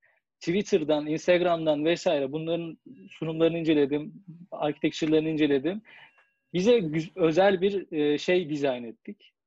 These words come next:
e, sistem. E, şu anda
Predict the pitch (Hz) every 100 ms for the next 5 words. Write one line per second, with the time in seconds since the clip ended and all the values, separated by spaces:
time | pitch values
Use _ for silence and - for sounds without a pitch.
0 | - 127 123 123 127 - 131 - 170 247
1 | - _ _ _ _ _ - 151 160 156
2 | 165 175 190 202 202 196